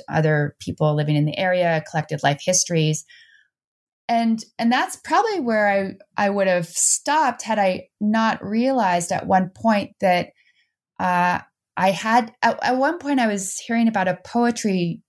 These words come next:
cycle or debate that was happening. And it was, it was a, there had been a long forty-five minute oral poem that had been sent from Oman to Socotra by cassette tape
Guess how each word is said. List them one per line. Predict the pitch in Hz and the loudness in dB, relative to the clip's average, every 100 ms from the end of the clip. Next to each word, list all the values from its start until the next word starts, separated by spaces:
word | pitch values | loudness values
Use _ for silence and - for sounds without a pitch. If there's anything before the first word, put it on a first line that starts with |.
| _ | _
cycle | - 202 185 185 165 | -2 2 2 0 0
or | 160 | 0
debate | 160 160 180 214 214 | 0 0 0 0 0
that | 170 | -2
was | 165 | -2
happening. | 170 160 160 160 160 | -2 -2 0 0 0
And | 185 | 0
it | 185 | 0
was, | 180 170 - _ _ _ _ | 0 -2 -10 _ _ _ _
it | 190 | -2
was | 190 196 | 0 2
a, | 190 175 165 - - | 2 2 -2 -8 -2
there | 202 | 0
had | 185 | 2
been | 202 | 0
a | 185 | 0
long | 196 208 254 262 | 0 0 2 0
forty-five | 226 208 214 220 208 185 175 | -2 -2 -2 -2 2 2 2
minute | 175 175 170 156 - | 2 2 2 0 -2
oral | 185 185 180 | 0 0 -2
poem | - 190 170 160 | -2 0 2 0
that | 165 | 0
had | 165 | -2
been | 160 165 | 0 0
sent | - 196 233 | 2 0 0
from | - 196 202 | -2 -2 0
Oman | 202 185 170 160 | 0 0 2 0
to | - | 0
Socotra | 185 185 190 185 185 | -2 -2 -2 -2 0
by | 156 | 0
cassette | 156 165 - 175 - | -2 0 2 2 2
tape | 165 - | 0 -2